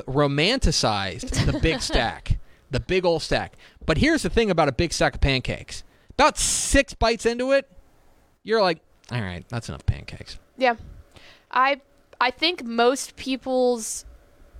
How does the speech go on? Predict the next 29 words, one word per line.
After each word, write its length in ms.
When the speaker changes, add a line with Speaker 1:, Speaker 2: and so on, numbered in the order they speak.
Speaker 2:
vendetta 880
against 460
waffles 640
is 220
Speaker 1:
Ooh, 20
Speaker 2:
that 240
it's 200
Speaker 1:
vendetta. 260
Speaker 2:
hard 460
to 140
spread 760
butter 360
on 200
them. 240
Speaker 1:
Yes. 340
Speaker 2:
They 120
get 240
stuck 280
in 80
the 80
pockets, 580
and 180
it's 140
hard. 280
I 120
will 220
say, 300
I 380
personally 640